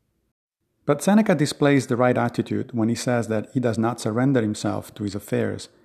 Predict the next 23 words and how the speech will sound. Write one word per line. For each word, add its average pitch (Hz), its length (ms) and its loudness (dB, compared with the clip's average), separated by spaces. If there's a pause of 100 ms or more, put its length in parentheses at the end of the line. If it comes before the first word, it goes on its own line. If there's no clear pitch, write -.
(220)
he 113 80 -6
loans 120 400 6
himself 101 420 -6
to - 80 -6
them. - 300 -12 (880)
It's - 160 0
a 165 40 4
nice 185 280 6
way 156 100 8
to 143 100 0
remind 120 460 2
us 101 200 -6
that 117 200 -4
we 117 160 0
are 117 100 0
captains 123 520 -2
of 110 80 -2
our 113 120 -2
own 110 220 -2
ship, 117 320 -4
so 104 160 -8
to 98 80 -8
speak, - 400 -12